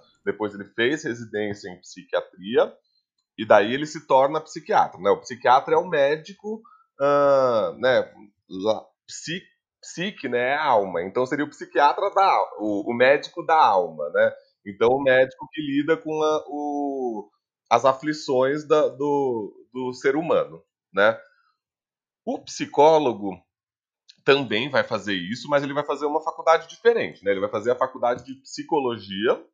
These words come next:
né? E depois de, de, acho que são cinco anos de faculdade de psicologia, ele se torna psicólogo e pode atrapalhar,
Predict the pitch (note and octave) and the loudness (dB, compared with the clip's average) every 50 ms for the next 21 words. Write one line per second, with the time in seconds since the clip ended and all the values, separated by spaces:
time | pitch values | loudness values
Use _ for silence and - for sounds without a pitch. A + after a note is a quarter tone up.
0 | _ _ _ _ _ _ B2 C3 C3 A2+ - - _ _ _ - D#3 E3 E3 A3 | _ _ _ _ _ _ 2 4 4 4 2 -4 _ _ _ -12 -10 -4 0 0
1 | B3 A#3+ - E3 C3+ C#3 F3+ G3 E3 C#3+ B2 G2+ - F#2+ F#2+ G2 G2+ G2+ - C#2 | 0 0 2 0 0 0 0 -2 -4 -6 -6 -6 -8 -12 -18 -14 -14 -14 -12 -14
2 | D2 - - _ _ _ - G2+ - - - - A#2+ A2+ A2+ - C3 D3+ D3 C3+ | -18 -20 -20 _ _ _ -10 -10 -10 -10 -8 -6 -6 -6 -6 -8 -12 -12 -8 -2
3 | G2+ F#2 A#2 C#3 B2+ G2 - - F#2 - - - F2 E2 E2 E2 F2 - _ _ | -2 -2 -2 -2 -6 -12 -8 -8 -8 -8 -6 -6 -6 -6 -6 -6 -12 -20 _ _
4 | - D3+ - E3+ E3 E3+ F3 E3 E3 F3+ G#3+ C#4 C4 A#3+ - - - D#3 D3+ D#3+ | -18 -12 -8 -6 -4 -4 -4 -4 -4 -4 -4 -4 -6 -14 -8 0 2 2 2 2
5 | E3 E3 - - - - D#3 C3+ C3 C#3 E3 G3 A3 B3+ C4 _ _ _ _ _ | -2 -6 -8 -14 -10 -2 2 4 4 4 4 0 -6 -8 -16 _ _ _ _ _
6 | G3 A3 - - F#3 D#3 D#3 D#3 E3 D#3+ - D3 B2 - B2+ B2+ A#2+ A#2 G#2 | -12 -10 -4 2 2 2 2 2 -2 -10 -10 -10 -8 -4 -4 -2 -2 -2 -4